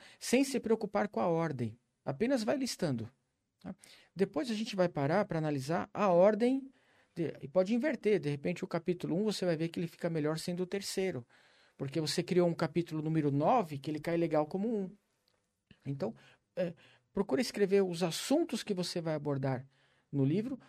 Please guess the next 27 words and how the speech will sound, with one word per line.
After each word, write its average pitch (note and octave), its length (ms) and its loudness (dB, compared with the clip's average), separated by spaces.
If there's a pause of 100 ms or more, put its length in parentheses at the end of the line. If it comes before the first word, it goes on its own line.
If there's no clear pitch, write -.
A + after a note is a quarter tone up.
(120)
sem B3 300 0
colocar A3+ 440 2
número G#3 340 2
ao G#3 100 4
lado. A#2 400 0 (560)
Simplesmente F3 560 -8
os F3 240 -8
assuntos. F#3+ 460 -6 (200)
Como F#3+ 220 2
eu A3 60 4
fiz G#3 200 -2
nesse G3 220 -4
de G3+ 100 -2
oratória. F#3 560 -2 (320)
Eu - 80 0
escolhi D3+ 520 -2 (260)
dezoito E3+ 680 2
assuntos - 760 -6 (680)
pra B2 140 -2
esse B2 220 -4
livro. B2+ 360 -4 (360)
E A3+ 100 0
convidei E3+ 560 4
uma C#3 220 0
pessoa, E3 420 0
o D3 80 2
Franco, F#3 580 -2